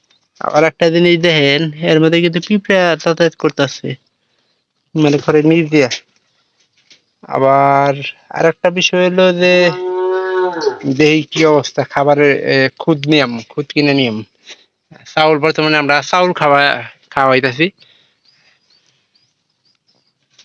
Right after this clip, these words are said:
এটাতে ম-, একটা আছে, বাচ্চাটা দেখি কতটুকু হইছে। আবার ওই কানির ঘরের কবুতরটাও দেখা লাগবে। এই কানির ঘরের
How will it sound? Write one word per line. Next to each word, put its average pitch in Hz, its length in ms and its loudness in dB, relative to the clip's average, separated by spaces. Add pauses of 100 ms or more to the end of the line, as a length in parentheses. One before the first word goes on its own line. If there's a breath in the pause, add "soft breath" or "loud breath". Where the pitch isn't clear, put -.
(1200)
এটাতে 127 400 -12
ম-, 120 160 -8 (160)
একটা - 300 -12
আছে, - 240 -14
বাচ্চাটা 127 420 -10
দেখি - 320 -10
কতটুকু 143 420 -12
হইছে। - 320 -18 (1040)
আবার 139 220 -14
ওই 151 160 -6
কানির 190 320 -4
ঘরের 175 340 -6
কবুতরটাও 180 880 -6 (960)
দেখা 151 220 -2
লাগবে। 196 720 -8
এই 127 60 -10
কানির 160 420 -4
ঘরের 131 220 -6